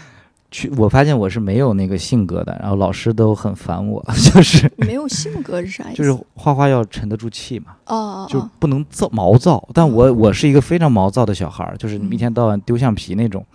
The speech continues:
Speaker 2: 嗯。嗯。
Speaker 1: 所以，嗯，就不适合画画。然后那种，我记得有一回特别印象深刻的是在一个画室里，呃，画那个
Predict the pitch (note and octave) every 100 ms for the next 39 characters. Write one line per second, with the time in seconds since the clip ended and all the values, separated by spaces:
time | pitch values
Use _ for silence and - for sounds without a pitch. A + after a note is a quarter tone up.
0 | - G#3 G3+ G#3+ - G#2+ G2 F2+ F#2 -
1 | G#2 G2 F#2+ E2+ F#2 G#2+ F#2 F2 F#2+ F#2
2 | F2+ G2 G#2+ A2+ A2+ G2 F#2+ A#2 A#2 G2+
3 | G#2+ A#2 A2+ A#2+ A#2 G#2 G#2+ A2 G#2+ G2+
4 | G2+ G#2+ G#2+ - A2 - G#2 E2 - -
5 | - - - G2+ G2+ F#2+ E2+ F#2 - -
6 | A#2+ G2+ G2 F#2 F2 E2